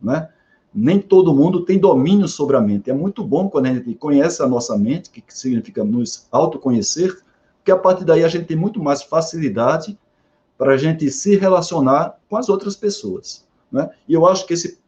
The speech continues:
esse momento de pandemia nos forçou a isto. Eu acho que foi uma das áreas mais buscadas nessa pandemia, além, evidentemente, por uma questão de emergência,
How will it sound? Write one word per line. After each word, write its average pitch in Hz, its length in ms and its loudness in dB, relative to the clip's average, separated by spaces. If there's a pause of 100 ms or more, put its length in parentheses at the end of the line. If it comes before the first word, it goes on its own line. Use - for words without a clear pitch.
(160)
esse 135 200 -6
momento 143 380 0
de 175 140 -6
pandemia 180 800 2 (360)
nos 196 260 0
forçou 180 420 0
a 240 100 -2
isto. 165 360 -10 (580)
Eu 135 120 2
acho 160 140 0
que - 60 -18
foi 180 100 2
uma 175 140 4
das 147 260 4
áreas 156 260 2
mais 190 220 0
buscadas 147 680 0
nessa 123 260 -6
pandemia, 117 560 -4
além, 117 260 -2
evidentemente, 104 720 -6 (300)
por 120 100 -6
uma 127 60 -6
questão 127 300 -2
de 120 80 2
emergência, 110 720 0